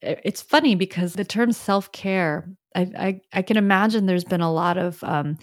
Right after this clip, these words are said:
you know, it, on internet searches, I, I can imagine that term has, you know, sort of skyrocketed <laughs> in the last two years in terms of, you know, what people are searching for.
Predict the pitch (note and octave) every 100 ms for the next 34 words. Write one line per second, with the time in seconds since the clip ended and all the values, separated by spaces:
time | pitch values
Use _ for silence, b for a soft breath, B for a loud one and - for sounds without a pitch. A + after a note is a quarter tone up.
0 | B B G3 F3+ F3+ F3+ F3+ D#3+ E3+ -
1 | F#3+ G#3 F#3+ - - F3+ E3+ F3 D#3 D3+
2 | D#3+ D#3+ - E3+ - - _ - F3 F3+
3 | G3 F#3 D#3+ - - F#3+ F3+ D#3+ C#3+ D3+
4 | E3 D3 D3 - B B B E3 D#3 E3+
5 | D3+ - - - D#3 E3+ C#3 D3 - -
6 | D#3 D#3+ B B B B3+ G3+ G3+ F3+ D#3+
7 | D#3 F3 - - E3+ D#3+ D#3 D#3+ D#3 E3
8 | D#3 D3+ D#3 D#3+ D3+ D3 - F3+ D#3+ D3+
9 | D#3+ E3 E3 E3 E3 - D3+ D#3+